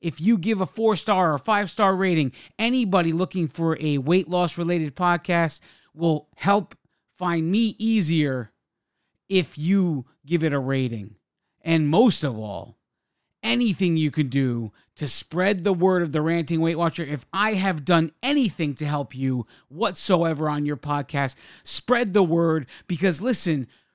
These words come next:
nobody sends people to a new restaurant like the people that have already eaten there. So if you love this show, you will send more people to this show than I can ever send to myself.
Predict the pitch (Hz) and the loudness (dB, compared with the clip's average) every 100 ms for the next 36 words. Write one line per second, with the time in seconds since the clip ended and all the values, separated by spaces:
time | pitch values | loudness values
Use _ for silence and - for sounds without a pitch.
0 | _ 160 220 285 277 269 262 247 - - | _ 0 4 4 6 4 4 0 -2 0
1 | 220 214 208 202 - - _ - 226 247 | 0 0 0 -2 -4 -8 _ -8 -2 -2
2 | 247 220 - 214 190 214 247 214 214 - | -2 -4 0 0 2 2 2 2 0 0
3 | 202 190 185 165 - 170 175 170 - 240 | 2 4 4 0 -4 -2 -2 -4 -4 -4
4 | 202 208 196 185 180 185 175 170 - 143 | -2 0 2 4 6 4 4 -2 -2 -2
5 | 127 117 78 - _ - 202 185 - 156 | -2 -4 -10 -20 _ -4 2 2 2 4
6 | 269 294 254 269 208 240 262 - - 254 | 4 6 4 4 2 0 0 0 2 6
7 | 262 269 - - - 156 285 320 262 - | 6 4 0 -12 -6 4 4 4 0 0
8 | 233 214 208 247 294 - 262 254 240 214 | -2 0 0 2 0 0 -2 -2 -4 -6
9 | 226 208 233 - 226 220 220 214 - - | -4 -2 -2 -2 0 0 2 0 -4 -18
10 | - 214 202 - 202 208 - 190 175 180 | -4 -2 -2 -4 0 0 0 -2 0 0
11 | 180 - 175 165 135 143 139 123 - 95 | 0 0 0 0 0 -2 -2 -4 -8 -10
12 | - - | -16 -20